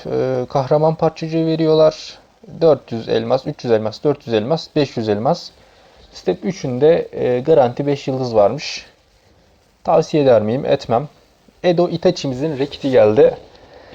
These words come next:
Bana sürekli yorumlarda, "Abi Edo, Edo Itachi ne zaman gelecek? Edo Itachi ne zaman gelecek?" diyen arkadaş sonunda <laughs> mutlu olmuştur diyeyim.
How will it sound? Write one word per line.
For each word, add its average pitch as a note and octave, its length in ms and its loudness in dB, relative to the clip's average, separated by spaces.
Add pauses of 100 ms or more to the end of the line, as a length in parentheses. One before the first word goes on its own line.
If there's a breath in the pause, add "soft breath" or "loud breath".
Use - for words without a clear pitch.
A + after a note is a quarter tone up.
(580 loud breath)
Bana F#3+ 200 4
sürekli F#3 540 -2
yorumlarda, D#3 800 2
"Abi D3 280 2
Edo, D3 200 -2 (120)
Edo C#3 180 0
Itachi D3 360 -4
ne C#3+ 60 0
zaman C#3+ 280 0
gelecek? A#2+ 440 -2
Edo C3+ 220 -2
Itachi C#3 360 -8
ne C#3 60 0
zaman C3 360 2
gelecek?" A2+ 420 -2
diyen A#2 220 2
arkadaş C#3+ 420 0
sonunda C#3+ 420 -2
<laughs> A#2+ 80 -2
mutlu C#3 280 -2
olmuştur C3+ 600 -2
diyeyim. A#2+ 240 -4